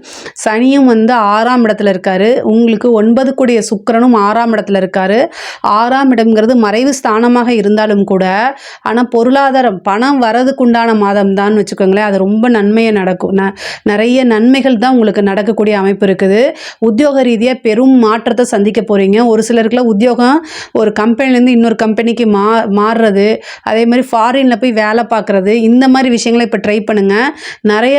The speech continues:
பேருக்கு வந்து வெளிநாட்டுக்கு போகக்கூடிய அமைப்புகள் இருக்கு. உத்தியோக ரீதியாக இருந்தாலும் சரி, தொழில் ரீதியாக இருந்தாலும் சரி, வெளிநாடு போகக்கூடிய அமைப்புகள் இருக்கு. ஓ, இம்-, அ, இ-, இறக்குமதி, ஏற்றுமதி, இறக்குமதி சார்ந்த தொழில்ல பண்றவங்களுக்கெல்லாம்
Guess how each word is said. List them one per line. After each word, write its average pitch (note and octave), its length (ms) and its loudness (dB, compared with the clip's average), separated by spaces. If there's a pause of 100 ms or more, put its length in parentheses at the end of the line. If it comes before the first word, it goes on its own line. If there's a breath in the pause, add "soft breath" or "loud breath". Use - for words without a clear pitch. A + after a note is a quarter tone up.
பேருக்கு C4+ 320 0
வந்து B3 200 4
வெளிநாட்டுக்கு C4 720 0
போகக்கூடிய A3+ 460 0
அமைப்புகள் G#3 460 -2
இருக்கு. G3 360 0
உத்தியோக B3+ 380 0
ரீதியாக A3 260 0 (280)
இருந்தாலும் G#3 440 0
சரி, G#3 260 0 (520 loud breath)
தொழில் C#4 360 0
ரீதியாக A#3+ 420 0
இருந்தாலும் G#3+ 440 0
சரி, G#3+ 380 0
வெளிநாடு C4+ 560 0
போகக்கூடிய A#3 460 0
அமைப்புகள் G#3+ 460 0
இருக்கு. G3 360 -2 (440 loud breath)
ஓ, A#3 200 0
இம்-, C4 300 2
அ, B3 100 2 (140)
இ-, G#3 120 2 (460)
இறக்குமதி, C4+ 640 0 (120)
ஏற்றுமதி, C4+ 600 0
இறக்குமதி A#3 540 0
சார்ந்த A3+ 440 0
தொழில்ல A3 440 0
பண்றவங்களுக்கெல்லாம் G#3 840 0